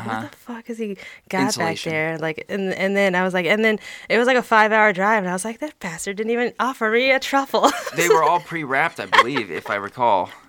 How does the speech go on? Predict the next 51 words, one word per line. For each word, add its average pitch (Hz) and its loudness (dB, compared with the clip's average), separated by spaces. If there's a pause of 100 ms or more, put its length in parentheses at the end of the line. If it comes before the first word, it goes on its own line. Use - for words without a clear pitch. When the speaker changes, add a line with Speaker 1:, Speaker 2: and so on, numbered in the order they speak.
(200)
Speaker 2:
Um, 90 -2
Speaker 1:
It's - -10
okay. 175 -6
I 165 -4
thought 175 -4
about 147 -8
it, 123 -14
though. - -14 (640)
Speaker 2:
I - -10
should, 147 -8 (260)
I 147 -6
should 143 -4
have 120 -8
Speaker 1:
Chocolate. - -10
Speaker 2:
given 135 -6
you, 101 -8
I 143 -2
was 143 -8
giving 151 -6
'em 104 -4
out. - -2
I, 113 -6
I, 107 -10
I 110 -4 (120)
would 135 -4
have 120 -4
given 120 -4
you 90 -8
some. - -10 (200)
I 285 -2
must 240 -2
have - 0
just - -8
been - -2
embarrassed. - -8 (840)
But 120 0
yeah, 104 0 (360)
the 123 -6
Speaker 1:
That's 117 4
impressive 262 2
though 185 2
that 156 -4
you, 175 -4
like, 139 -6
you 165 -10
melted 160 -4
'em 151 -8
down 147 -6
and 131 -12
Speaker 2:
Oh 180 -6
yeah. 143 -6